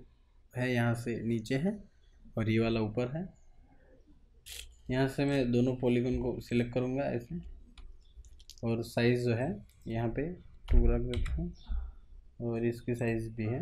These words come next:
मैं टू कर दूँगा, ठीक है। थोड़ा सा पतला रहेगा तो थोड़ा अच्छा लगेगा। Control D press करूँगा मैं, आप देख सकते हैं line बहुत ही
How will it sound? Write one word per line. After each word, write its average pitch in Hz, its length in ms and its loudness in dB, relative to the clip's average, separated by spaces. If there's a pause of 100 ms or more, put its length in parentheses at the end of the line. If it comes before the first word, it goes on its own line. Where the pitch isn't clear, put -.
(800)
मैं 113 180 0 (480)
टू 120 120 2
कर 104 140 -2
दूँगा, 101 340 -4 (1400)
ठीक 135 240 -4
है। 147 80 -2
थोड़ा 117 260 0
सा 123 180 4
पतला 120 320 0
रहेगा 120 300 4
तो 120 160 -6
थोड़ा 117 200 2
अच्छा 110 240 0
लगेगा। 139 340 2 (1400)
Control 117 340 6
D 123 140 6
press 139 280 6
करूँगा 151 360 6
मैं, 180 160 0 (560)
आप 113 140 0
देख 135 200 2
सकते 143 280 0
हैं 147 60 4
line 127 360 6
बहुत 127 240 4
ही 131 80 4